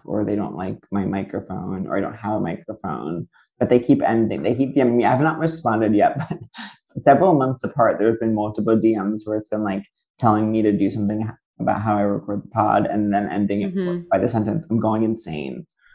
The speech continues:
Speaker 1: I think it's a
Speaker 2: <laughs>
Speaker 1: cool way to end sentences to a complete stranger.
Speaker 2: I'm so tan right now, you have to admit.
Speaker 1: Hmm.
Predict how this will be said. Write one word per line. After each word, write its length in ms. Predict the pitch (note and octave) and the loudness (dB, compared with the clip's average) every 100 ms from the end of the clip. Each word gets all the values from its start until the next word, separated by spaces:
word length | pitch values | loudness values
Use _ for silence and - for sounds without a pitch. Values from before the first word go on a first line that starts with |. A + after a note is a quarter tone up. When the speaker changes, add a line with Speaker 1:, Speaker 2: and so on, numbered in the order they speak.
| - | 4
Speaker 1:
I 100 | E4+ | 4
think 320 | E4+ D4 B3+ | 8 6 6
it's 160 | C#3 A#2 | 4 2
a 60 | C#3 | 0
Speaker 2:
<laughs> 80 | |
Speaker 1:
cool 160 | - A#2+ | 4 4
way 120 | G#2 | 6
to 120 | G2 | 4
end 200 | E2 G#2 | 2 0
sentences 520 | G#2 G#2+ G#2+ - E3+ - | -2 -4 -4 -2 -2 0
to 100 | A2 | -2
a 60 | G#2+ | -2
complete 420 | G#2 - A2+ - | -6 -2 -2 -4
stranger. 640 | - F2 F2+ C2+ C2+ D3 _ _ _ _ | -8 -10 -8 -6 -8 -10 _ _ _ _
Speaker 2:
I'm 200 | A#3 A#3 | 4 4
so 240 | B3 B3+ C4+ | 4 4 4
tan 400 | - G#3+ A3 A3+ | 4 0 2 2
right 180 | F#3 E3 | 2 0
now, 140 | D#3+ | 2
you 100 | E3 | 2
have 100 | F#3 | 2
to 80 | - | 0
admit. 360 | E3 E3 D#3 - _ _ _ _ _ _ _ _ _ _ _ _ _ _ _ _ | -4 -2 -4 -6 _ _ _ _ _ _ _ _ _ _ _ _ _ _ _ _
Speaker 1:
Hmm. 680 | A#3+ A3+ C#3 A#2+ A#2+ A#2 | 10 10 10 4 2 -2